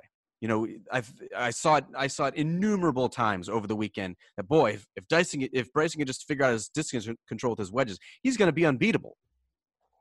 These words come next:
But, but Rex, like, that's always been the case for the longest hitters. We've always talked about how, oh boy, if you just get a, a long driver on the P G A Tour, you know, he's,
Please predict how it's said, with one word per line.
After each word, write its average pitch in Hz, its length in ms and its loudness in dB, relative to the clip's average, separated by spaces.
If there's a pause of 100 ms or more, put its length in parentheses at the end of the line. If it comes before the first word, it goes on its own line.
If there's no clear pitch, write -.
(120)
But, 156 240 2
but 151 180 2
Rex, 175 220 0
like, 160 300 0
that's 175 240 2
always 170 360 8
been 110 160 -2
the 98 60 0
case - 460 -8 (640)
for 131 80 0
the 120 60 2
longest 107 380 2
hitters. 82 220 -10
We've 147 160 4
always 175 420 6
talked 110 280 0
about 101 220 -2
how, 110 200 2
oh 123 140 0
boy, 127 240 0
if 104 120 -6
you 120 60 -8
just 127 180 -4
get 123 120 2
a, 104 220 -2
a 110 80 0
long 120 320 2
driver 110 500 2 (400)
on 117 80 -2
the 107 60 -4
P 135 200 -4
G 113 160 -4
A 101 80 -4
Tour, 107 500 -2
you 92 100 -14
know, 101 120 -4
he's, 110 260 -8